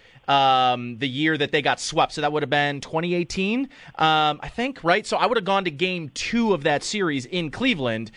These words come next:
It was my first ever N B A Finals game. There just happened to be a couple of cheap, you know, upper-level tickets. It was an unbelievable experience, but, like, to your point,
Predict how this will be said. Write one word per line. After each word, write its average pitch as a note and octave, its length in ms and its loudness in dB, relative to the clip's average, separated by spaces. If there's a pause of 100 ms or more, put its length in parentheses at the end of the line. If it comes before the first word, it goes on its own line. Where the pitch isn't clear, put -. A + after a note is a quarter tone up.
(120)
It E3+ 40 -4
was D3 80 -4
my D3 120 2
first A3+ 240 0
ever F3 180 2
N D#3+ 120 0
B D3 120 -2
A C3 60 2
Finals G#3+ 420 0
game. G3 400 0
There D3 140 0
just E3+ 180 -6
happened E3 220 0
to D3 40 -6
be D3+ 140 0
a C#3 60 2
couple D3+ 340 0
of B2+ 240 -2
cheap, - 260 -6 (100)
you D#3+ 100 0
know, C3+ 140 2
upper-level D3+ 520 0
tickets. F3 380 0 (240)
It D4+ 60 -8
was B3+ 120 -6
an - 100 -10
unbelievable G#3+ 480 2
experience, D#3+ 680 0 (240)
but, G#3 280 2
like, A3 300 -2 (100)
to A#3 140 0
your G#3+ 180 2
point, G#3 440 2